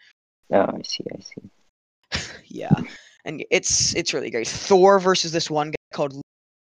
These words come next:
Speaker 2: and what's good about this as well, it may be a tournament arc.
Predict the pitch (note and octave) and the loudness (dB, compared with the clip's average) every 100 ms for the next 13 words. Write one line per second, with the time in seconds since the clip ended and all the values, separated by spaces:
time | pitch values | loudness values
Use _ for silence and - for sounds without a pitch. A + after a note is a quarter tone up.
0 | _ _ _ - G3+ G#3+ - C4+ F3 D3 | _ _ _ -6 0 0 2 2 2 2
1 | D3 C#3+ D3+ C#3+ C3 - G3 A#3+ B3 G3 | 0 -2 -2 -4 -4 -2 2 2 2 0
2 | - E3 F#3 G3 G#3 | -2 -4 -2 -2 -4